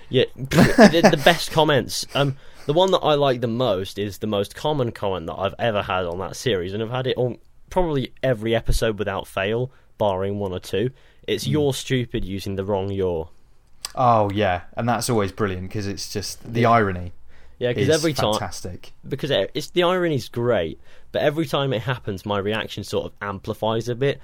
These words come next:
Speaker 1: So if you look
Speaker 2: <laughs>
Speaker 1: back, sometime in the first video where it happens, I just correct it. In the next video, I correct it a bit more passive-aggressively. In the next video, I shout that you've used the wrong you're.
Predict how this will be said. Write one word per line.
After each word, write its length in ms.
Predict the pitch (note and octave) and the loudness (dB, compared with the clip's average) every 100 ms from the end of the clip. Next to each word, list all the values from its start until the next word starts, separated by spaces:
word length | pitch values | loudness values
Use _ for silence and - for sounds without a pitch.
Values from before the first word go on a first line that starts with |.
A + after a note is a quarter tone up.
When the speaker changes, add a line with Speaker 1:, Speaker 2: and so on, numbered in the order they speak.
| - - | -14 -20
Speaker 1:
So 180 | - A#2 | -4 2
if 180 | A2+ - | 2 2
you 100 | C#3 | 2
look 200 | D3 B2+ | 2 2
Speaker 2:
<laughs> 80 | A#2+ | 2
Speaker 1:
back, 180 | G2 G#2 | 0 -2
sometime 340 | C3+ B2+ A2 - | -2 0 -2 -2
in 80 | A#2 | -4
the 60 | |
first 280 | A#2 C#3+ B2+ | 0 0 0
video 260 | A2+ G#2 F#2+ | -2 0 0
where 120 | F2+ | -2
it 40 | |
happens, 400 | - E2+ F#2 F#2 - - - | -6 -8 -8 -12 -16 -20 -6
I 120 | A2+ | -4
just 200 | G#2+ - | -4 -6
correct 460 | A2+ G2+ - - | -4 -2 -4 -6
it. 140 | D#2+ - - - - - | -10 -10 -16 -20 -20 -10
In 100 | G2 | -6
the 60 | A2 | -2
next 240 | C#3 A2+ - | 0 -2 -2
video, 440 | B2 A#2+ A#2+ A#2 | -2 0 0 0
I 80 | G#2 | -2
correct 380 | - A2+ F2+ - | -4 -2 -2 -2
it 60 | |
a 40 | F#2 | -6
bit 140 | G2 | -6
more 160 | F#2 F#2+ | -6 -6
passive-aggressively. 1040 | - A2 - G2 G2 G#2+ - A#2+ B2+ C#3+ - - - | -6 -8 -8 -6 -4 -4 -4 -4 -4 -4 -8 -20 -10
In 120 | - A#2 | -4 0
the 80 | |
next 220 | C3 D3 - | 0 0 -2
video, 400 | A#2+ A2 G#2+ G2 | -4 0 -2 -2
I 120 | G2+ | -4
shout 580 | - - B2+ B2 B2 - | -6 -6 -2 -2 -4 -6
that 120 | G#2+ F#2 | -6 -6
you've 260 | G2 F#2+ | -6 -10
used 240 | G2 G2+ F#2+ | -8 -8 -6
the 100 | F#2+ | -4
wrong 220 | F#2 F2+ | -4 -6
you're. 320 | E2+ F#2 G2+ | -4 -4 -4